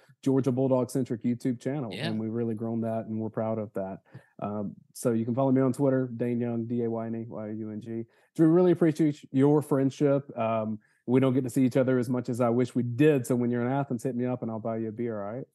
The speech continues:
Speaker 2: Absolutely. I will take you up on that. Be sure to follow us on social media as well, at Punt and Pass on Twitter and Instagram. I am at Drew Butler, punt and pass dot com. Download the Prize Picks app. Use the promo code punt. You get a one hundred percent deposit match up to your first one hundred dollars. Anybody that tweets me, first person that tweets me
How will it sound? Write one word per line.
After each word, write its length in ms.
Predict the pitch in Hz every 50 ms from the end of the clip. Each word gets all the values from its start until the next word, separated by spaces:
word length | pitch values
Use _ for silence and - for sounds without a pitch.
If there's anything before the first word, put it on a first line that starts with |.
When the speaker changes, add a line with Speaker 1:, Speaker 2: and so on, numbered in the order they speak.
| _ _ -
Speaker 2:
Absolutely. 640 | 123 127 135 135 127 - - 135 143 147 127 120
I 80 | 123 127
will 140 | 127 117 113
take 320 | - - 135 131 127 -
you 180 | 135 135 135 -
up 220 | 117 117 123 123 -
on 220 | 117 117 120 123
that. 200 | 123 117 104 101
Be 60 | 127
sure 140 | 131 - 156 135
to 60 | 127
follow 320 | - - 135 131 123 123
us 360 | 123 135 151 160 156 156 -
on 140 | - 143 139
social 300 | 127 - 147 139 135 - 139
media 140 | 131 127
as 100 | 120 110
well, 240 | 120 135 143 143 139 -
at 200 | 127 127 127 -
Punt 200 | - - 135 120
and 80 | 123 120
Pass 320 | 135 131 131 123 - -
on 100 | 120 107
Twitter 300 | - - - 127 117 107
and 120 | 92 107
Instagram. 640 | 135 165 170 - - 160 139 147 143 139 139 139 135 127 -
I 200 | 139 151 175 175
am 120 | 156 147
at 200 | 139 135 135 131
Drew 160 | 127 131 127
Butler, 540 | 117 113 120 120 113 107 120 117 117 120 113 - - - _ _ -
punt 200 | - 170 185 190
and 100 | 185 165
pass 260 | - 160 143 143 135
dot 280 | - - 127 117 107 -
com. 340 | - 120 117 113 120 113 110 - _ _ - 120 113
Download 320 | - 160 160 196 214 226 220
the 80 | 220
Prize 320 | - - 190 190 185 175 -
Picks 260 | - 185 165 - -
app. 220 | 180 175 175 165
Use 160 | - 147 139
the 100 | - 156
promo 360 | - - 147 135 135 127 120 -
code 240 | - 123 110 120
punt. 340 | - - 185 190 202 214 202 - _ _ _ _ _
You 100 | - 131
get 140 | 131 147 147
a 100 | 143 135
one 260 | 120 113 120 135 143
hundred 220 | 143 147 147 143 -
percent 300 | 135 - - 139 123 127
deposit 420 | 110 - 131 127 131 127 135 127
match 300 | 131 127 131 131 - -
up 180 | - 127 123 120
to 100 | - -
your 100 | 127 123
first 300 | 113 117 - 123 120 -
one 80 | - 120
hundred 140 | 127 120 113
dollars. 340 | 110 117 139 160 160 156 -
Anybody 360 | - 120 123 123 127 123 120
that 140 | 120 104 -
tweets 220 | - 147 147 147
me, 80 | - 160
first 300 | 156 - 147 151 156 -
person 240 | - 156 151 - 160
that 160 | 151 - -
tweets 260 | - 170 147 - -
me 200 | 107 107 107 107